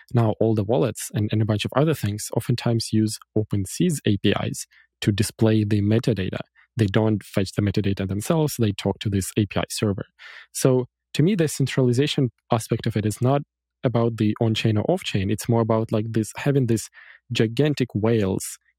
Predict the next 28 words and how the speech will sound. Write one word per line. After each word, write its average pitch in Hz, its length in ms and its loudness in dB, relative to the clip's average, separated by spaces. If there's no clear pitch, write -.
in, 110 180 2
in 113 140 4
the 104 80 2
universe 104 460 2
of - 200 -2
A 104 100 0
P - 140 -2
I 123 240 0
that 110 300 2
basically 165 320 0
centralize 113 680 0
access 110 380 -2
to 101 100 -6
things. - 440 -8
And 110 360 4
you 135 80 4
could 123 160 0
think 135 240 2
the 120 80 0
same 113 260 2
way 110 120 2
about, 101 300 0
like, 95 160 -4
Infura 104 420 0
or 90 180 -4
Alchemy, 110 520 -2
right? 107 200 0
Like, 95 180 -6